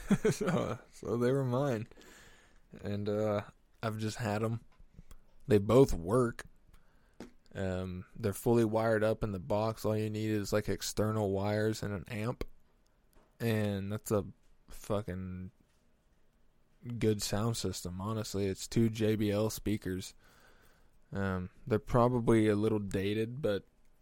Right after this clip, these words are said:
they've just been sitting. Like, I've taken decent care of 'em. It looked like they were at least three quarters decently taken care of before I had 'em.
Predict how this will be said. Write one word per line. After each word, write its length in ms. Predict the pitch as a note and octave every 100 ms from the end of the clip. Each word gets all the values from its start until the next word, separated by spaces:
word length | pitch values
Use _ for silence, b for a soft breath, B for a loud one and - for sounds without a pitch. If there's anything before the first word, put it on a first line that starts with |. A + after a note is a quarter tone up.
| - _ _ _ - -
they've 140 | G#2+ G2
just 200 | G#2+ -
been 160 | G2+
sitting. 520 | - - F#2 G2 F2+ A#2 - - - - _ _ _ _ -
Like, 260 | A3 - - _ _ - _ _ _ _ -
I've 280 | - C#3+ B2
taken 400 | - G#2+ G#2 G#2
decent 380 | G#2+ G#2+ - F2
care 240 | G#2+ G2+
of 100 | G2
'em. 140 | G2+ G2
It 100 | E2+
looked 240 | G2 -
like 220 | G2 G2
they 120 | - F#2+
were 160 | F#2
at 120 | F#2
least 500 | D#2 G2+ G2+ - - - b b b b b b b b b b b b b b b b -
three 260 | A#2 A2+
quarters 560 | G#2 A2 G#2 G#2 G2+ G2
decently 580 | G#2 G#2 G2+ A2+ F2+ G2+
taken 360 | A2 G2+ G#2
care 300 | G2+ G2+ G2+
of 200 | G#2 G2+
before 380 | G2+ G2 G#2+ G#2
I 120 | G#2
had 260 | G#2 G2+ G2+
'em. 240 | G2+ G#2+